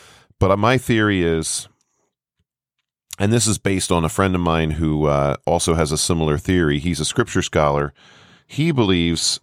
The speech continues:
that the people in the Old Testament that lived to be those hundreds and thousands of years actually did live that long because the effects of original sin had not fully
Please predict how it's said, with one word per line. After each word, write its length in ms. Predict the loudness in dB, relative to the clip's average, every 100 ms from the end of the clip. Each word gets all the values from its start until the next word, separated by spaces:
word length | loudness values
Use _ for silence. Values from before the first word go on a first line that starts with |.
| -6
that 640 | 0 2 2 0 -6 -18 _ _ _ _ _ _ _ _ _ _ _ _ _ -6
the 120 | -6
people 420 | 0 0 2 2
in 60 | 2
the 80 |
Old 180 | 2 0
Testament 520 | 0 -2 -2 -4 -4
that 100 | -2
lived 240 | -2 -4 -4
to 60 | -6
be 160 | -4
those 260 | 0 0 0
hundreds 460 | 0 0 0 -2
and 100 | -4
thousands 460 | -2 0 0 -2 -2
of 140 | -2
years 360 | 0 2 2 -2 -8 -20 _
actually 520 | -2 -2 -2 0 0
did 180 | 2 0
live 220 | 2 2
that 200 | 2 2
long 440 | 2 2 2 0 -4 -4
because 400 | -6 0 -2 0
the 140 | -2
effects 480 | -2 0 0 0 -2
of 100 | 0
original 480 | 0 0 0 -2 -2
sin 380 | -2 2 2 2
had 180 | 0
not 300 | 0 0 -2
fully 560 | -6 -8 -2 0 0 -2